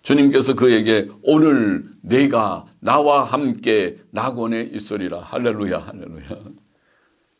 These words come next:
그날 그가 목숨이 끊어지는 그 순간, 영혼이 육체를 떠나는 그 순간, 그 영은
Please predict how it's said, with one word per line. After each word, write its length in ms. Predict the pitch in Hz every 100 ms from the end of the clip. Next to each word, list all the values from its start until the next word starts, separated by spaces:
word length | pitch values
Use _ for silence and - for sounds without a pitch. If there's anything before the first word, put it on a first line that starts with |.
| _ _
그날 640 | - 208 190 131 110 80 - _ _ _
그가 420 | 139 135 120 110
목숨이 500 | 101 107 110 98 101
끊어지는 500 | 107 92 85 85 82
그 100 | 78
순간, 560 | - 82 80 78 78 -
영혼이 720 | 92 113 175 175 170 165 160 -
육체를 500 | 160 151 - 135 139
떠나는 400 | 139 113 113 107
그 120 | 101
순간, 460 | 95 92 78 82 78 - _ -
그 260 | 139 139
영은 540 | 120 135 123 117 95